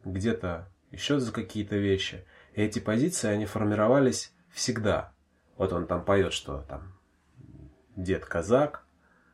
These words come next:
сын бандит, внук забрит. Эти позиции, они формировались всегда,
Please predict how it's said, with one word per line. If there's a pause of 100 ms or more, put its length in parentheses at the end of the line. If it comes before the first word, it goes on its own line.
(600)
сын
бандит,
внук
забрит. (460)
Эти
позиции,
они
формировались
всегда,